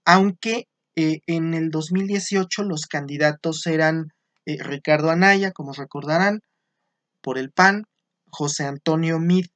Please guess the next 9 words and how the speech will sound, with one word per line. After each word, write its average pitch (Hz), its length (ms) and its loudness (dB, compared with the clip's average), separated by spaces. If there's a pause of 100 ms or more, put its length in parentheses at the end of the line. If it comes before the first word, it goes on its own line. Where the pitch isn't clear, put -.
(560)
por 135 460 -4
el 151 220 -4
pri 226 320 0 (1200)
y 202 400 0
López 151 460 0
Obrador 135 500 -6 (500)
por, 139 380 -4 (320)
eh, 123 600 -8 (880)
Morena. 160 460 0